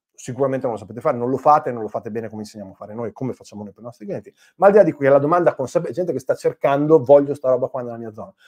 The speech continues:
ma a voi fa schifo perché vanno, vi siete fatti raccontare la favola dell'orso. Perché vi siete fatti raccontare la favola dell'orso? Perché siete ignoranti e il venditore della web agency vi piglia per il culo e vi vende la campagnuccia Facebook, perché costa meno e te lo puoi prendere,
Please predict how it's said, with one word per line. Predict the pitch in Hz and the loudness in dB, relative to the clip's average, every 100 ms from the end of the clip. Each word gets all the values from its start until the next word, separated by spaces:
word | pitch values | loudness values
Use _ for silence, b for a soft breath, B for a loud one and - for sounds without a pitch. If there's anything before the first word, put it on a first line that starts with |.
| b | b
ma | 131 | 0
a | |
voi | 143 175 | 2 2
fa | 143 | -2
schifo | - 165 156 | -6 -8 -8
perché | 123 117 | -8 -4
vanno, | 113 120 - | -2 -4 -8
vi | 120 | -12
siete | - 123 | -16 -6
fatti | 143 139 | -6 -4
raccontare | 120 127 120 131 | -8 -8 -6 -6
la | |
favola | 131 117 135 | -6 -6 2
dell'orso. | 240 180 123 | 2 2 -2
Perché | 254 247 | -4 -2
vi | 170 | -6
siete | 135 135 | -8 -10
fatti | 131 | -10
raccontare | 123 127 135 | -10 -10 -10
la | 127 | -8
favola | 131 147 | -8 -6
dell'orso? | 226 285 285 285 B _ | -4 -6 -6 -14 B _
Perché | 277 277 | -8 -4
siete | 285 185 | -2 0
ignoranti | 185 302 285 151 160 269 - | 4 6 8 4 0 -4 0
e | 202 | 0
il | 202 | 2
venditore | 175 208 214 - 285 156 | 2 0 -2 4 4 6
della | 180 | 2
web | 165 - | 0 0
agency | 131 185 247 | -2 -8 -12
vi | 208 | -12
piglia | 220 185 | -8 -8
per | 190 330 | -6 -6
il | 339 | -6
culo | - 135 - | -6 -10 -8
e | 330 | -4
vi | |
vende | 233 135 143 | -2 -2 -4
la | |
campagnuccia | 147 143 156 123 131 | -6 -8 -8 -8 -14
Facebook, | - 117 123 139 | -12 -12 -12 -14
perché | - 214 | -12 -12
costa | - 185 - | -12 -14 -10
meno | 254 214 233 | -8 -6 -8
e | 220 | -8
te | |
lo | 180 175 | -8 -8
puoi | 175 | -10
prendere, | 185 165 | -10 -12